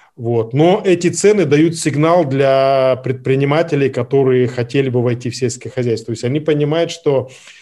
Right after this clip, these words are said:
картофель хо-, имеет хорошую цену, овощи имеют хорошую цену, орошение имеет перспективу. И я думаю, что в этом году объективно увеличатся площади под картофелем,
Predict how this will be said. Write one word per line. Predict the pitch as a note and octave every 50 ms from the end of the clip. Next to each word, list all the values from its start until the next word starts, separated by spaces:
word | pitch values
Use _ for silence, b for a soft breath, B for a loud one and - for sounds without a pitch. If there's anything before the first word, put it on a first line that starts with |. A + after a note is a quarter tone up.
| B B B
картофель | - C#3 C3 B2 - D#3 D3+ - C#3+ A#2+
хо-, | - C#3+ D#3+
имеет | F3 F3 C#3 C#3 C#3 C3 C3
хорошую | - C3+ C#3 D#3 E3+ - - - D3 B2+
цену, | - - D3+ D3 C#3+ C#3
овощи | C#3+ C3+ C3 A#2+ - - C#3+
имеют | C3+ C3+ C3+ C3+
хорошую | - C3+ C3 C#3 B2+ - - C3+ C3
цену, | B2+ - F#3 F3+ E3 D#3+ -
орошение | C3 B2+ B2 B2+ A#2+ - D3+ D3+ D3 C3+ C3
имеет | B2+ C3 C3+ B2+ C3
перспективу. | - C3 A#2+ - - C#3 - - - C3+ B2+ A#2 G#2+ G2 - b b b b b b
И | b C3
я | C#3 C#3+ C#3
думаю, | C#3+ F3 E3+ E3 D3
что | B2 - C#3+ C3+
в | C#3
этом | D#3 D3+ D3+ - C3+ C3
году | A#2+ C3+ C3+ C3 E3 F3 D#3+ C3
объективно | B2 A#2+ B2 C3+ C#3 - - - E3 C#3+ C#3 C3 B2 A#2 B2 -
увеличатся | - C3+ B2 C3 B2+ C3 B2 B2+ - - - C3
площади | A#2+ - _ _ - C#3 C3 A#2+ - - A#2 A2 A2
под | G#2+ - A2+ A2+ -
картофелем, | - A#2 A#2 - F#3 F#3+ F3 F#3+ - D#3+ D3+ C#3+ C#3+